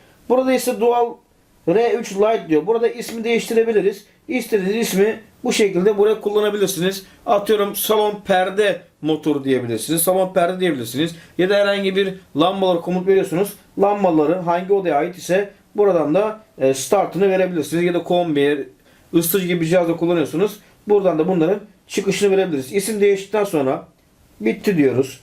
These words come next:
Daha sonra sonrakini diyoruz. En son ise bitti seçerek bizim şu anda cihazımızı buldu.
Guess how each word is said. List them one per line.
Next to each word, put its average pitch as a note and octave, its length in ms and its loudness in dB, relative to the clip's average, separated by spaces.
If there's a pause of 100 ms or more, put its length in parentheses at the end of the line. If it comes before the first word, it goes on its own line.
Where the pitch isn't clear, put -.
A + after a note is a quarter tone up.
(320)
Daha - 180 2
sonra G3 220 2
sonrakini G#3+ 580 -2
diyoruz. G3+ 460 2 (640)
En A3+ 220 2
son G3 240 0
ise F#3+ 360 -2
bitti F#3+ 300 -2
seçerek F#3+ 500 0 (300)
bizim G#3 320 0
şu G#3 160 2
anda F3 180 2
cihazımızı F#3 640 0
buldu. C#3+ 360 0